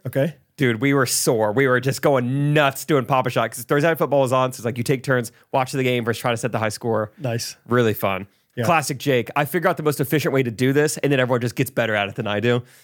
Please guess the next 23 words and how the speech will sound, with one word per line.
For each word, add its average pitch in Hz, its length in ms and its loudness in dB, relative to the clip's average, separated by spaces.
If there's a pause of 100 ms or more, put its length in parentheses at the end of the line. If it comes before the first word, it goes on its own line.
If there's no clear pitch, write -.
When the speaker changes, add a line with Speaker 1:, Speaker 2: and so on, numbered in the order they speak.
(200)
Speaker 1:
'Cause 160 160 2
they, 165 220 2
they 165 180 0
used 156 340 2
your 147 140 4
efficient 135 360 -2
way. 131 120 0
Speaker 2:
Yeah, 147 320 4
yeah, 120 60 2
yeah. 104 280 0
Like, 135 120 0
Speaker 1:
Mm. - 20 2
Speaker 2:
everyone's 170 180 0
just 139 120 -6
trying 160 160 0
to 208 60 -8 (120)
play 135 160 0
basketball. 110 600 -2
Like, - 20 -14
Speaker 1:
Right. 139 200 0
Speaker 2:
no, 101 140 -2
no, 67 80 -10
no. 120 80 -12